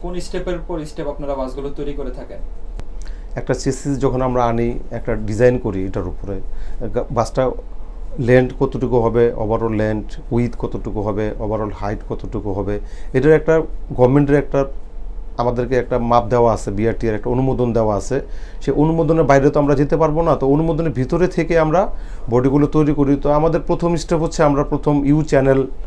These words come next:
Speaker 2: বসানো হয় চেসিসের উপরে, ইউ চ্যানেল, ইউ চ্যানেলের পর আমরা স্ট্রাকচার করি, স্ট্রাকচার টিউব হয়, দুই দুই বক্স টিউব দেওয়া হয়, হ্যাঁ। তো এটাও,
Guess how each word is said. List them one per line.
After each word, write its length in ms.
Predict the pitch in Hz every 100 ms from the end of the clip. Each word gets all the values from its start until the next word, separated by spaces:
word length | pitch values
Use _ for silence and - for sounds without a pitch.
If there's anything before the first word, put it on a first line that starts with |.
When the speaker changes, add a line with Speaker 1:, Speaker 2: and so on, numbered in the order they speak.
| - - - 120
Speaker 2:
বসানো 340 | 123 123 110
হয় 160 | 95 101
চেসিসের 420 | 123 107 101 104
উপরে, 240 | 101 98 90 - - - - - - -
ইউ 180 | 123 123
চ্যানেল, 500 | 123 117 117 113 110 - - - -
ইউ 100 | 123
চ্যানেলের 360 | 123 123 123 117
পর 160 | 123
আমরা 200 | 120 120
স্ট্রাকচার 540 | 117 - 127 - 120 -
করি, 380 | 117 110 -
স্ট্রাকচার 400 | 117 - 117 123 127
টিউব 280 | 120 117 107
হয়, 260 | 110 110 107
দুই 220 | 107 120
দুই 140 | 113
বক্স 360 | 101 110 - -
টিউব 200 | 120 104
দেওয়া 240 | 113 110
হয়, 200 | 110 107 - - - - -
হ্যাঁ। 320 | 160 175 101 95
তো 220 | 123 120 113 - -
এটাও, 420 | 123 135 139